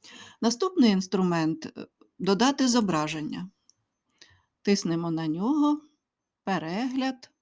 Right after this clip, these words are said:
обираємо зображення, відкрити.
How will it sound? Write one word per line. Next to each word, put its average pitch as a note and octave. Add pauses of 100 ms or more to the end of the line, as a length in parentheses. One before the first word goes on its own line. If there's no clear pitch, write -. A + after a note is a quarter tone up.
(920)
обираємо F3
зображення, B3 (760)
відкрити. C4